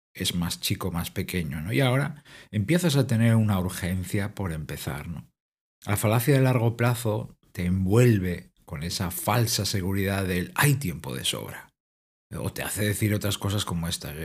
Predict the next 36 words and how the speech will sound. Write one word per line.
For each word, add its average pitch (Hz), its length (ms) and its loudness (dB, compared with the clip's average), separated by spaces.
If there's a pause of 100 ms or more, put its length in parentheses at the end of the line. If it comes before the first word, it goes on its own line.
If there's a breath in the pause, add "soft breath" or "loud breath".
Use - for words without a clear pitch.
"ya 151 180 2
lo 175 100 8
miraré, 92 520 4 (100)
ahora 143 280 -2
tengo 127 220 2
otras 101 260 0
cosas 101 360 -2
encima", 78 560 -8
o 101 260 -2 (340 loud breath)
"ahora 139 240 4
no 143 140 6
tengo 117 220 4
tiempo 95 260 -2
para 73 240 -6
esto, - 260 -8
cuando 98 280 -4
llegue 135 200 6
el 131 60 6
momento 135 380 6
ya 117 100 4
me 104 100 0
pondré 90 300 -4
con 71 180 -8
eso". - 320 -8 (640 loud breath)
Y 107 60 -4
el 101 140 2
problema 156 440 6
de 147 100 4
largo 123 360 2
plazo, 104 580 -4 (440)
eh, 92 480 -4
se 98 160 0
puede 131 340 2
multiplicar 113 920 2
todavía 104 460 0
más 95 460 -4